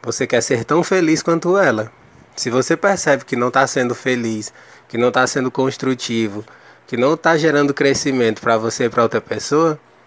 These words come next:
esse relacionamento é sinal de que houve um fim, de que foi o fim de um ciclo. E o que a gente precisa fazer, meus amigos, pra ter uma atitude realmente madura,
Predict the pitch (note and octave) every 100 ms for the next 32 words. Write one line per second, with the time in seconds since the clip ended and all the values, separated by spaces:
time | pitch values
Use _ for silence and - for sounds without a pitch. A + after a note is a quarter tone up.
0 | - - A#2+ A2 B2+ A#2+ A#2 - A#2 A2
1 | A2+ C#3+ E3 D3+ - _ _ _ _ _
2 | - A#2+ C#3+ B2+ B2+ C3+ D3 - D#3 D#3
3 | D3+ D#3+ E3 - _ - E3+ - G#3 F#3
4 | E3+ _ - A#2+ A#2+ B2+ A2 C3 - D3
5 | D#3 F3+ F3 - E3+ E3+ C#3 C3 _ _
6 | - - _ _ _ A#2+ B2+ B2 C3+ B2+
7 | C#3 - C3+ C3+ C3+ B2+ A#2 A#2+ D3+ D#3+
8 | C#3 B2 A2+ - A#2 - B2+ B2 - -
9 | B2 A#2 A#2 B2+ C3 B2+ B2 B2+ A#2+ -
10 | - - A#2 A2+ A2 A#2 D3+ D#3